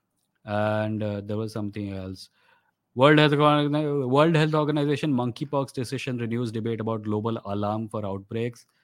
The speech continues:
and everything. Anyway, you all should go to science dot com and, uh, wait, I'll just,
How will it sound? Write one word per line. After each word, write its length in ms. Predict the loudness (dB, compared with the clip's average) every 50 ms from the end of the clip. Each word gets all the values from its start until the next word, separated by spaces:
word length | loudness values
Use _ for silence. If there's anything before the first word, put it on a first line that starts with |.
| _ _ _ _ _ -4
and 260 | -2 -2 -2 -2 -6 -10 _ _ _ -6
everything. 320 | -4 -4 -2 -2 -4 -6 -8 _ _ _ _ 2
Anyway, 320 | 4 4 6 6 6 4
you 240 | 4 6 6 8 8
all 140 | 8 6 4
should 300 | 2 0 -2 0 2 4
go 160 | 4 4 4
to 320 | 4 4 2 2 2 0
science 380 | -2 -2 -2 0 0 0 -2 -2
dot 220 | -2 -2 -2 -2
com 280 | -2 -4 -4 -4 -4 -8 _ _ _ _ _ _ _ _ _ _ _ _ _ _ _ -6
and, 380 | -4 -4 -2 -2 -2 -2 -2
uh, 300 | -4 -4 -4 -6 -8 -10 -14 _ _ _ _ -10
wait, 200 | -10 -10 -10 -10 -10
I'll 80 | -10 -8
just, 240 | -8 -8 -10 -12